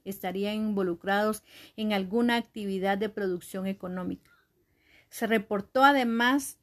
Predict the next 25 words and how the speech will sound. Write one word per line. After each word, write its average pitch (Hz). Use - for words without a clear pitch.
la 233
existencia 254
de 190
un 214
severo 220
problema 202
de 220
trabajo 190
infantil 214
en 208
el 202
sector 196
agrícola, 185
no 233
solo 254
por 226
el 196
alto 220
porcentaje 208
de 214
niños 220
y 208
niñas 220
indígenas 202
trabajando, 190